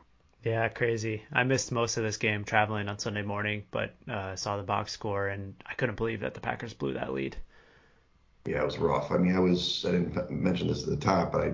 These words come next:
Speaker 2: one of my buddies ran the marathon. He, and Jimmy Dell, he, he broke his P R, so I was kinda running all over checking my phone, but couldn't watch games till the afternoon. But, uh, yeah, it was a rough one.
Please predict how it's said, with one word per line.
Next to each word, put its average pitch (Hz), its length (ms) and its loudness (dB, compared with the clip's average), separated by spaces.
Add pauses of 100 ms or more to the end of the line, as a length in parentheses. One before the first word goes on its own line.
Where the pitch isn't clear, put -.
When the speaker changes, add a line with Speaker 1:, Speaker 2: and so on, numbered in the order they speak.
(200)
Speaker 2:
one 95 140 2
of 87 60 6
my 82 60 2
buddies 85 260 4
ran 85 180 4
the 82 60 0
marathon. 82 520 4
He, 76 120 0 (380)
and 71 80 -6
Jimmy 87 200 6
Dell, 82 240 6
he, 80 160 6 (120)
he - 80 -4
broke - 240 6
his - 100 2
P 87 220 6
R, 82 240 4
so - 160 2
I 92 40 8
was 92 140 6
kinda 90 220 4
running 90 260 4
all 85 160 2
over 80 240 6
checking 90 280 0
my 87 100 0
phone, 87 380 2
but 76 260 0 (560)
couldn't 123 220 10
watch 107 180 8
games 104 220 2
till 95 100 -4
the 92 120 2
afternoon. 85 580 -6
But, 73 280 -10
uh, 73 120 -6
yeah, 92 120 0
it - 40 4
was 71 100 0
a 73 40 -2
rough 78 260 0
one. - 260 -4